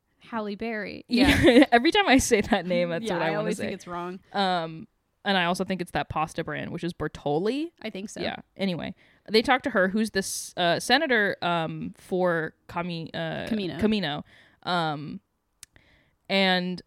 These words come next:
Speaker 2: we've seen her previously in a Clone Wars episode that was very, like, uh, whodunit kind of intrigue.
Speaker 1: That was
Speaker 2: Um,
Speaker 1: the same one we were talking about earlier.
Speaker 2: Yeah, the one with the inspector that comes in that's voiced by Tom Kenny, who's also SpongeBob. <laughs>
Speaker 1: Yeah, and Ice King and a
Speaker 2: And Ice
Speaker 1: hundred
Speaker 2: King.
Speaker 1: and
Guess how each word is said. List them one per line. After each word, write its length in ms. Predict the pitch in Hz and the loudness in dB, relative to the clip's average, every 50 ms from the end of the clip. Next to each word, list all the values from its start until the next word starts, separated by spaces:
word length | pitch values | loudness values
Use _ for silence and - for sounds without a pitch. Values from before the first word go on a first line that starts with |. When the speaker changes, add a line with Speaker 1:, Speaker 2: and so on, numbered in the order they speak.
| _ - | _ -8
Speaker 2:
we've 280 | - 214 240 254 247 240 | -2 0 0 0 0 0
seen 300 | - - - 262 277 269 | -4 -2 0 0 0 0
her 300 | 254 - 226 240 294 392 | 0 0 2 2 2 2
previously 800 | - - 285 208 196 185 180 175 185 - - 185 180 175 170 170 156 - | 2 0 0 0 0 0 0 0 -2 -4 -6 -6 -4 -2 -2 -4 -4 -4
in 180 | 175 175 175 | -6 -6 -4
a 80 | 170 165 | -6 -6
Clone 240 | - - 185 175 175 | -6 -6 -6 -6 -4
Wars 200 | 170 170 170 170 | -6 -6 -6 -8
episode 560 | 165 180 196 175 - 180 170 170 170 170 175 | -8 -8 -8 -8 -6 -6 -4 -4 -4 -4 -6
that 120 | 165 - - | -8 -8 -6
was 140 | 175 180 170 | -8 -8 -6
very, 340 | - 165 160 165 165 165 165 | -6 -4 -2 -2 -4 -4 -4
like, 440 | 165 165 85 80 - _ - - _ _ - | -4 -4 -4 -4 -6 _ -16 -20 _ _ -8
uh, 260 | - 160 156 - - - - - | -8 -8 -6 -8 -10 -10 -12 -10
whodunit 500 | - 196 190 170 165 156 156 160 170 - - | -6 -6 -4 -4 -4 -6 -6 -8 -10 -10 -6
kind 200 | 175 170 165 170 | -6 -4 -4 -4
of 80 | 170 170 | -6 -6
intrigue. 680 | 160 180 202 - 214 214 226 226 233 220 233 240 _ _ _ _ _ _ _ - | -8 -6 -4 -4 -4 -2 -2 -4 -6 -6 -8 -12 _ _ _ _ _ _ _ -4
Speaker 1:
That 220 | - 185 180 170 | -2 0 2 2
was 80 | 165 160 | 2 0
Speaker 2:
Um, 20 | |
Speaker 1:
the 40 | 156 - | -2 -4
same 160 | 466 440 415 | -4 -4 -2
one 120 | 359 302 | -2 -2
we 60 | 269 | -2
were 60 | 233 233 | -4 -6
talking 240 | 240 240 240 233 220 | -6 -6 -6 -6 -6
about 200 | 202 175 170 170 | -6 -6 -6 -8
earlier. 420 | 185 180 - 95 - - - - _ _ _ _ _ | -8 -10 -12 -12 -14 -14 -16 -16 _ _ _ _ _
Speaker 2:
Yeah, 220 | - 196 202 190 185 | 0 4 6 6 6
the 100 | 185 180 | 6 4
one 200 | 185 185 185 190 190 | 2 2 0 0 0
with 160 | 202 - - | -2 0 0
the 180 | 185 175 165 147 | 0 0 2 0
inspector 500 | 170 180 175 - - 151 160 - 180 175 | 0 -4 -6 -6 -8 -8 -6 -4 -6 -6
that 120 | 147 143 | -6 -6
comes 220 | - 175 160 156 165 | -8 -8 -8 -8 -10
in 100 | 156 151 | -10 -10
that's 140 | 151 160 - | -10 -14 -14
voiced 260 | - 151 156 - - | -12 -12 -12 -10 -10
by 100 | - 151 | -10 -10
Tom 280 | - - 147 147 160 165 | -10 -10 -12 -12 -12 -10
Kenny, 300 | - 156 156 160 160 170 | -10 -8 -8 -8 -8 -6
who's 280 | 170 160 151 - - 151 | -6 -6 -8 -8 -10 -12
also 220 | 151 160 - 196 | -12 -10 -10 -10
SpongeBob. 760 | - - - 156 170 185 - - 196 214 208 - 233 233 240 | -10 -8 -8 -8 -8 -8 -6 -4 -4 -4 -2 -2 -2 -2 -2
<laughs> 0 | |
Speaker 1:
Yeah, 140 | 208 175 170 - _ - - - | -2 -4 -8 -12 _ -20 -20 -12
and 300 | 202 214 208 196 185 - - | -10 -8 -8 -8 -10 -10 -8
Ice 180 | 202 196 196 - | -8 -8 -8 -8
King 300 | - 214 185 170 - - | -10 -10 -10 -8 -8 -10
and 260 | 180 180 170 - - | -12 -12 -12 -14 -12
a 40 | - | -8
Speaker 2:
And 200 | 196 196 214 196 | -4 -4 -2 -2
Ice 100 | 180 165 | -2 -2
Speaker 1:
hundred 140 | 190 190 180 | -4 -6 -8
Speaker 2:
King. 240 | - 160 - - 175 - | -10 -12 -12 -14 -14 -10
Speaker 1:
and 260 | 220 202 180 175 | -10 -10 -8 -10